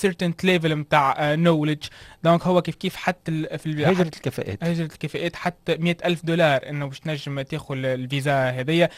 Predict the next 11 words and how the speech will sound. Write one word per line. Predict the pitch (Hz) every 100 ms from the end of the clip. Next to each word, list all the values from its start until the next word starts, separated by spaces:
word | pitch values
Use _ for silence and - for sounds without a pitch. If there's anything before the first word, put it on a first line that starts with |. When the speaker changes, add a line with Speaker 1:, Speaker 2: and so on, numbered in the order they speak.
| - -
Speaker 1:
مية | 160 190
ألف | 160
دولار | 156 180 180
ماهوش، | 165 175 - - 160
ماهوش | 160 156 156 175 -
معناها | 160 165 160 156 151 - - -
Speaker 2:
مش | -
مبلغ | 135 120 107
هاي. | - 175
Speaker 1:
مش | 185 180
مبلغ | 180 165 147